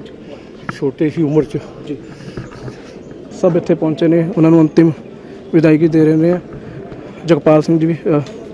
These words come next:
Speaker 2: ਬਹੁਤ ਵੱਡਾ ਘਾਟਾ ਪਿਆ ਜੀ, ਤੁਸੀਂ ਤਾਂ ਕਾਫੀ ਕੰਮ ਕੀਤਾ ਹੈ ਭੱਲਾ ਸਾਹਿਬ ਦੇ ਨਾਲ, ਕੀ ਕਹਿਣਾ ਚਾਹੁੰਦੇ ਹੋ?
Speaker 1: ਅੱਛੀ, ਕੁਛ ਨਹੀਂ ਕਹਿ ਸਕਦੇ, ਕਿਉਂਕਿ ਹੁਣ ਆਪਾਂ ਕੋਈ ਪ੍ਰਮੋਸ਼ਨ ਤਾਂ ਕਰ ਰਹੇ ਨਹੀਂ। ਭਰਾ ਨੂੰ ਅੰਤਿਮ ਵਿਦਾਇਗੀ ਦੇਣ ਆਏ ਸੀਗੇ, ਦੇ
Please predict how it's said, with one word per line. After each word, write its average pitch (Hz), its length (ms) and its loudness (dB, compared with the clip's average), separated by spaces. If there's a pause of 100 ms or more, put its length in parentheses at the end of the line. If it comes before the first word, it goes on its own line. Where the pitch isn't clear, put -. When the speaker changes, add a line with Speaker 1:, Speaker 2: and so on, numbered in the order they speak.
(100)
Speaker 2:
ਬਹੁਤ 196 200 4
ਵੱਡਾ 185 300 4
ਘਾਟਾ 180 200 2
ਪਿਆ 143 140 2
ਜੀ, 156 80 0
ਤੁਸੀਂ 160 200 -4
ਤਾਂ 170 120 2
ਕਾਫੀ - 260 -2
ਕੰਮ 170 160 2
ਕੀਤਾ 147 260 0
ਹੈ 139 100 0
ਭੱਲਾ 147 140 2
ਸਾਹਿਬ 139 220 -4
ਦੇ 151 80 2
ਨਾਲ, 143 200 2 (240)
ਕੀ 190 80 2
ਕਹਿਣਾ 160 160 4
ਚਾਹੁੰਦੇ 139 240 -2
ਹੋ? 131 60 -10 (760)
Speaker 1:
ਅੱਛੀ, - 280 -8
ਕੁਛ - 260 -8
ਨਹੀਂ - 220 -8
ਕਹਿ 117 200 -2
ਸਕਦੇ, 123 400 -6
ਕਿਉਂਕਿ 147 320 -4
ਹੁਣ 147 140 4
ਆਪਾਂ 139 220 0
ਕੋਈ 127 140 -6
ਪ੍ਰਮੋਸ਼ਨ 135 480 0
ਤਾਂ 131 120 0
ਕਰ 131 220 2
ਰਹੇ 135 160 2
ਨਹੀਂ। 127 140 0 (540)
ਭਰਾ 139 220 4
ਨੂੰ 131 200 4 (760)
ਅੰਤਿਮ 147 400 0
ਵਿਦਾਇਗੀ 147 400 2
ਦੇਣ 139 240 4
ਆਏ 143 160 6
ਸੀਗੇ, 139 340 -4 (960)
ਦੇ 139 120 6